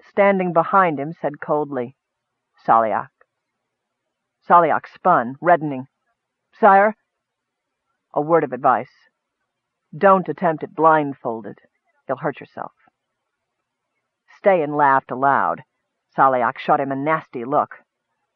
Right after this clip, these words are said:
Moran thought sadly, "He'll pay for that laugh." Rekiel watched the boys limp out of the courtyard.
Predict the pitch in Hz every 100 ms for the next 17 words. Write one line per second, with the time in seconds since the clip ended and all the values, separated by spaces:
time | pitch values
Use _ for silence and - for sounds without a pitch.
0 | _ _ _ _ _ _ _ _ _ -
1 | 127 131 131 139 131 - 156 135 123 120
2 | 120 - 135 - 147 143 135 143 90 90
3 | 90 - _ _ _ _ _ _ _ _
4 | _ _ _ _ _ _ _ _ _ _
5 | _ _ _ _ _ _ 170 220 226 170
6 | 156 151 156 - 151 147 143 143 151 170
7 | - 143 147 147 - 156 123 135 123 120